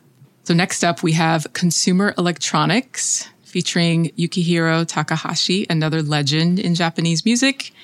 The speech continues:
He was the drummer and lead vocalist for Yellow Magic Orchestra. Uh, he also formed the band Meta Five, which included Toate, back in twenty fourteen.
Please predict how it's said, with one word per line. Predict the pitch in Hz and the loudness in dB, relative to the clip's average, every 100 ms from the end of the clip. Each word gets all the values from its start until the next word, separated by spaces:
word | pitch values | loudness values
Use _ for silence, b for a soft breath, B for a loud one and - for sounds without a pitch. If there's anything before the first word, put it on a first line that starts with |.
| B B B | B B B
He | 175 | -2
was | 160 160 | 0 0
the | 151 | -2
drummer | 147 147 160 156 | -2 0 0 -2
and | 160 | -4
lead | 156 165 156 | -4 -4 -2
vocalist | 196 196 220 220 - - - | -2 0 0 0 -2 -6 -6
for | - | -2
Yellow | 208 202 202 | 2 2 4
Magic | 202 196 196 | 2 2 0
Orchestra. | 202 202 202 - 202 208 214 - b b _ | -2 0 -2 0 2 2 0 -4 b b _
Uh, | 180 | 0
he | 165 196 | 2 2
also | - 220 277 247 | 2 2 2 0
formed | - 208 220 214 | 0 2 4 2
the | 190 | 0
band | 185 175 165 156 | 2 2 4 4
Meta | 165 170 | 4 2
Five, | - 156 151 - 147 | 0 0 2 0 -2
which | 156 156 - | -2 -2 -2
included | - 151 - 196 202 185 | -2 -4 -2 0 0 0
Toate, | - 165 - - - 170 B B - | 0 -2 0 -2 -2 -4 B B -2
back | 170 160 | -2 2
in | 165 | 0
twenty | - 165 156 | 0 -2 -2
fourteen. | - 156 - 170 160 185 240 | -2 -4 -4 -4 -2 2 0